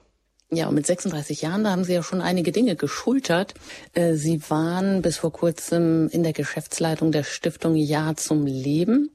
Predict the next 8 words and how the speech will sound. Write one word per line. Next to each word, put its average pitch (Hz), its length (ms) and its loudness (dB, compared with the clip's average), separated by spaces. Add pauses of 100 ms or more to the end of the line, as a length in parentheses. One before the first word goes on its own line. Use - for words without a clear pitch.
(240)
sind 156 360 -4
seit 156 280 -4
Anfang 151 260 -2
diesen 160 340 0
Jahres 160 880 -2
eben 147 760 0 (260)
Direktorin 165 720 0 (100)
der 160 300 -2